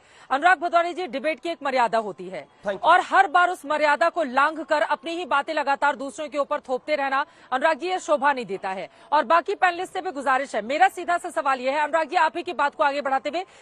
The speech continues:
Speaker 1: शिवम जी, उसके बाद मैं आपसे जवाब लूंगी। आपने कहा यही मुद्दा है, दस साल से लगातार विपक्ष को गाली देने के अलावा इनके पास कुछ बचा नहीं, ये नहीं है, वो नहीं है। सर, आपको पता है दस सालों से हर जगह तो वही दिख रहे हैं,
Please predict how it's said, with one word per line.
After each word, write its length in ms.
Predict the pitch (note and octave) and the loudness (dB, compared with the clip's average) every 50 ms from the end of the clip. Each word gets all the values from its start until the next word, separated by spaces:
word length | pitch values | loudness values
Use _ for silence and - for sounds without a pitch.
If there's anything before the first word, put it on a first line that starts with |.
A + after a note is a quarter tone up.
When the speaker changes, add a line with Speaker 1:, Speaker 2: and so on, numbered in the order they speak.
| - - | -10 -8
Speaker 1:
शिवम 260 | E4 D#4+ E4 E4+ E4+ | -4 -2 -2 -2 -2
जी, 80 | F#4+ | -4
उसके 200 | F#4 - - E4 | -6 -6 -6 -2
बाद 180 | C#4+ C#4+ C#4+ A#3 | -2 0 0 0
मैं 80 | D4 D4 | 0 0
आपसे 260 | C4+ B3 - C#4+ A#3+ | 0 0 -2 -6 -8
जवाब 280 | F#3+ G#3 G3+ G3 E3 | -6 -4 -4 -6 -6
लूंगी। 300 | F#3 F#3 F3 E3+ F3 D#3 - _ _ _ - - - | -8 -12 -14 -14 -16 -16 -18 _ _ _ -18 -2 4
आपने 300 | C#4 D4+ E4+ - F#4 F#4 | 6 6 6 4 2 2
कहा 160 | - F#4+ F#4 | 4 4 4
यही 280 | F#4 C#4 C#4 D4+ E4 F4+ | 4 4 2 2 2 0
मुद्दा 300 | E4+ F4 C#4 G3 D4 D#4 | -2 -2 0 2 2 2
है, 160 | D4+ E4 D#4 | 4 2 2
दस 220 | C#4+ - D4 E4+ E4 | 2 2 0 0 0
साल 220 | - F4+ E4 E4 | 0 0 0 0
से 120 | - F4+ E4 | 0 0 -2
लगातार 420 | D#4+ D4+ - D4+ D4 D#4 D4+ D#4 | -2 -2 -2 0 0 0 0 0
विपक्ष 360 | B3+ D4+ D4 D#4+ D4 - - | 0 -2 -2 -2 -4 -4 -4
को 120 | - D#4+ D4 | -2 -2 0
गाली 240 | C#4+ C#4+ C#4+ D4+ D4 | 2 0 0 0 -2
देने 260 | - C#4+ C#4 D4 C#4+ | -4 -4 -6 -4 -6
के 80 | - | -4
अलावा 240 | D4 C#4+ C#4+ C#4+ D4 | -4 -2 -2 -2 -4
इनके 180 | C#4+ C#4 B3+ D4 | -6 -8 -10 -8
पास 200 | - C#4 C#4 - | -6 -6 -6 -6
कुछ 200 | - C#4+ C#4 - - | -8 -10 -10 -10 -8
बचा 240 | B3+ B3 D4+ C#4+ | -8 -6 -4 -4
नहीं, 200 | C#4 C#4+ C#4 B3 | -6 -6 -8 -8
ये 140 | G#3+ C#4 C#4+ | -6 -6 -6
नहीं 120 | C#4 C#4+ C#4+ | -6 -6 -8
है, 100 | C4+ B3 | -6 -4
वो 160 | A#3 C4+ C4+ | -4 -4 -4
नहीं 140 | C4 B3+ C4 | -4 -6 -6
है। 140 | C4 B3+ - _ _ _ _ _ - | -6 -6 -8 _ _ _ _ _ -2
सर, 100 | F#4+ F#4+ | 2 4
आपको 220 | G4 G4 G4 G4+ G4 | 4 4 4 2 -2
पता 240 | F#4 F#4 - F#4+ | -4 0 0 2
है 160 | F#4 G4 D#4 G3 | 2 2 2 2
दस 160 | D#4 F#4 F4 | 2 2 2
सालों 300 | - F#4+ F4 F4 F4+ F4 | 2 0 -2 -2 -2 -4
से 120 | - F#4 | -4 -2
हर 160 | E4+ E4 E4+ | -2 -2 -2
जगह 220 | D4 F4 D#4+ F4 F4+ | -2 -2 -2 -2 -4
तो 140 | - F4+ D#4+ | -4 -4 -2
वही 240 | D#4 D#4 E4 F#4+ | -2 -2 -2 -4
दिख 200 | C#4+ D4+ E4+ - | -6 -8 -8 -4
रहे 180 | D4+ D#4+ D4 B3+ | -2 -2 -2 -4
हैं, 200 | A3+ F#3+ C#3+ | -6 -12 -18